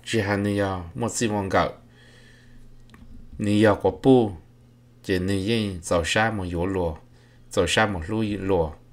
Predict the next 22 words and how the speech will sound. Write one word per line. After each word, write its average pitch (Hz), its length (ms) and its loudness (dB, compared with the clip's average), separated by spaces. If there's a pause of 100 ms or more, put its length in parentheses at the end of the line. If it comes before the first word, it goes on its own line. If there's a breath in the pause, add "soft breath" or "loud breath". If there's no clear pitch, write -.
(880 soft breath)
Mà 95 140 -2
khán 98 220 -2
nó 110 220 2
mà 104 140 0
giờ 92 340 0 (100)
thẳng 90 280 0
thốt 120 260 2
bài 87 240 2
cho, 87 320 -4 (260)
cho 90 120 -2
nên. 95 400 -4 (840 soft breath)
Nhớ 113 200 2
chỗ 101 100 2
lắm 107 160 0
là 110 120 4
tên 104 360 2
nó, 85 240 -4
chỉ 101 120 -2
hà 90 160 2
hãy 82 180 0
nên 90 260 -4
tư. 92 300 0